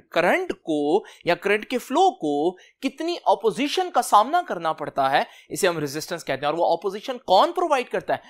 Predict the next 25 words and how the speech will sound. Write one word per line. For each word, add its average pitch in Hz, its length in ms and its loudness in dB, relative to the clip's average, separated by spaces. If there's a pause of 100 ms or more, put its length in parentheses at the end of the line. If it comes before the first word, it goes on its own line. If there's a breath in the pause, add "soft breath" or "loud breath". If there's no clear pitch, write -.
(160 soft breath)
वो 165 100 4 (160)
अपोजिशन 170 600 -4 (160)
उसी 262 240 -4 (120)
वायर 147 380 2 (100)
के 156 320 -2 (220 soft breath)
जो 190 440 2 (100)
एटम्स 320 480 2
होते 151 300 -2
हैं 143 300 -2 (240 soft breath)
उनके 262 380 -2
साथ 269 220 2 (160)
टकराव 180 480 2
की 208 200 -14
वजह 139 280 -6
से 143 160 -10
आता 123 200 -14
है। 123 120 -16 (140)
तो 147 60 -2
याद 190 300 12
रखिएगा 311 300 2
स्टूडेंट्स, 359 360 -4 (460 soft breath)
सबसे - 240 -2
पहले 202 320 6
रेजिस्टेंस 190 500 -4
का 220 220 12